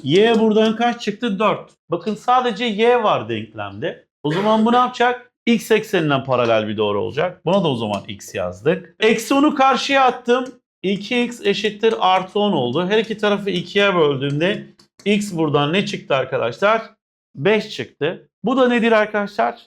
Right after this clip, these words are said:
X eksenini beş noktasından kestiği için y eksenine paralel bir doğru. O zaman buna da y yazdım. Üç x eksi y eşittir sıfır.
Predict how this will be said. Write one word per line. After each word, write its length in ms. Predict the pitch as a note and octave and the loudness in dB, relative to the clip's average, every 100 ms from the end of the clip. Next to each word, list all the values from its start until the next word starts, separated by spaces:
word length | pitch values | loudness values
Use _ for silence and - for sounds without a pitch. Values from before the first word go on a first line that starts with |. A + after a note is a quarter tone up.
| - | -8
X 260 | G#3 G#3 G#3 | -6 -4 -4
eksenini 400 | G3+ G#3+ G#3 G3 | -2 -2 -2 0
beş 220 | G#3 G#3 | 0 0
noktasından 640 | G3+ - F3+ F3 D#3+ D3 | -4 -2 -6 -2 -2 -2
kestiği 460 | C#3 B2+ B2+ B2 A#2+ | -2 -6 -6 -8 -8
için 400 | - A3+ A3 - _ _ | -4 -4 -4 -8 _ _
y 340 | - C3+ A#3 A3+ | -6 0 4 4
eksenine 560 | F3+ - C#3+ B2 A2+ | 2 -2 -4 -4 -4
paralel 440 | A2+ A2 G#2+ G#2 G2 | -4 -4 -2 -2 -4
bir 100 | F#2+ | -6
doğru. 480 | F#2+ G2 E3 F#3 - _ - | -6 -2 -4 -4 -10 _ -10
O 60 | |
zaman 320 | B2+ D3+ E3 C#3+ | -4 -2 0 0
buna 200 | D#3 B2+ | 0 0
da 60 | |
y 320 | G#2+ G2+ G2 | 0 0 0
yazdım. 680 | F#2+ F2 E2+ G#2+ C#3 G3 - | 0 -4 -6 -2 -2 -2 -4
Üç 260 | - B3+ C4 | 2 2 4
x 220 | C#4 C#4 | 2 4
eksi 300 | B3 B3 - | 2 2 2
y 100 | B3+ | 4
eşittir 300 | A#3+ - B3+ | 4 2 0
sıfır. 640 | B3 - B3 G#3+ - - | 0 -2 0 0 -2 -8